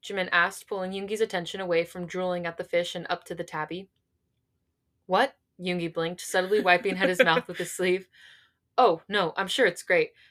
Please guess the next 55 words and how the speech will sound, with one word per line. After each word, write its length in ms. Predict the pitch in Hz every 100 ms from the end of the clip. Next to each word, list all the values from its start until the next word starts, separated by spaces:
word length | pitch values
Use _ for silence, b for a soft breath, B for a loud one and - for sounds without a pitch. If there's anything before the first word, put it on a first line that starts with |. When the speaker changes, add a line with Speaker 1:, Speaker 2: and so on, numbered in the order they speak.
| b
Speaker 1:
I 120 | 190
just, 420 | 196 202 196 - - _ _ _ _
how 280 | - 226 240
is 100 | 247
it 140 | 240 220
you 100 | 208
guys 220 | 214 208
have 140 | 208
so 120 | - 208
much 200 | 190 -
fish?" 460 | 240 175 - - _ _ _ _ _ _ _ _ -
"You'll 200 | 294 320
have 160 | 359
to 80 | 247
ask 220 | 202 190
Namjoon. 520 | 185 180 175 160 156 165
He 140 | 294
keeps 200 | 320 -
track 260 | 214 208 190
of 80 |
our 120 | 170 165
resources," 720 | 175 - 165 - 160 165 -
Jimin 280 | 185 175 165
says, 340 | 170 160 170
smiling 400 | - 208 196 190
as 140 | 190 185
he 80 | 180
started 360 | - 180 185
to 180 | 196 -
eat. 180 | 170 - _ _ _ _ _ -
"But 80 | 277
he 80 | 277
always 340 | 277 320 311
makes 180 | 262 247
sure 220 | - 208
I 60 | 190
have 160 | 190
a 40 | 180
good 240 | 226 240
fish 300 | - 196 196
to 80 | 196
eat 200 | 175 180
for 80 | 175
my 100 | 175
dinner." 320 | 170 156 165 - _ _ _ _ _ _
"You 200 | 175 196
have 240 | 170 220 156
Speaker 2:
Damn. 80 | 165
Speaker 1:
fish 260 | 196 214 -
every 260 | 185 185 196
day?" 580 | - 175 151 170 262 311
<laughs> 40 |
Yoongi 580 | 233 - 254 247 - 247
stared, 640 | - - - 208 202 220
his 160 | 254